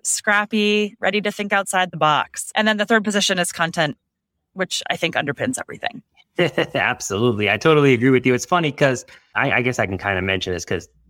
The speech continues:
Speaker 2: by the time we announce it, the episode will, will not be out yet. But we're, we're running through our mar-, narrative and messaging right now as well. And so we're bringing D G on board to kinda help. We're one of the companies he's, like, agreed to, like, help with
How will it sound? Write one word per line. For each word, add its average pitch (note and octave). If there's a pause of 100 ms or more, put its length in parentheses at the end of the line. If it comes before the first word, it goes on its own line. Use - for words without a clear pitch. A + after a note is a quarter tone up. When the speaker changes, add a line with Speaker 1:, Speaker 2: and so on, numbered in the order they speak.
Speaker 2:
by F#2
the F#2
time G2+
we F#2+
announce F2
it, -
the F2+
episode F2
will, F2+
will G#2
not F#2
be F2
out E2+
yet. E2+
But G#2
we're, C3+
we're C3+
running B2+
through A#2+
our G#2+
mar-, G#2
narrative G#2
and F#2+
messaging F#2+
right F#2
now F#2+
as E2
well. G#2
And F2+
so F#2+
we're G2+
bringing F#2+ (120)
D A#2+
G F3+
on A2+
board G2+
to G#2+
kinda G#2
help. A#2
We're G#2
one G#2
of G2
the F#2+
companies G2
he's, F#2
like, F#2
agreed F2+
to, G2
like, E2
help G#2+
with F2